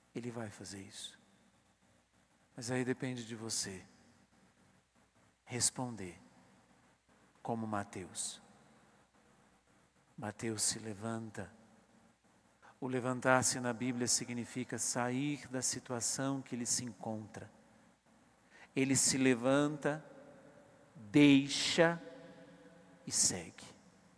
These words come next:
Não sei de qual situação você precisa sair. Não sei o que você precisa deixar.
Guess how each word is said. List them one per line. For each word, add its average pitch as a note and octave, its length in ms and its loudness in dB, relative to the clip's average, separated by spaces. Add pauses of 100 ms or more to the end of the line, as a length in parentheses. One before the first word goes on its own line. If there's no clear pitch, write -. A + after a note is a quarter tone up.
(1900)
Não C3 160 0
sei C#3 600 4 (680)
de - 120 -12
qual C3 240 4
situação B2+ 720 0
você B2 280 -2
precisa A#2+ 580 -4
sair. G2 500 -4 (2000)
Não C3 180 4
sei C#3 340 6
o C3 80 4 (200)
que D3 440 4 (160)
você C3 320 0
precisa C3+ 680 0
deixar. A#2+ 840 -4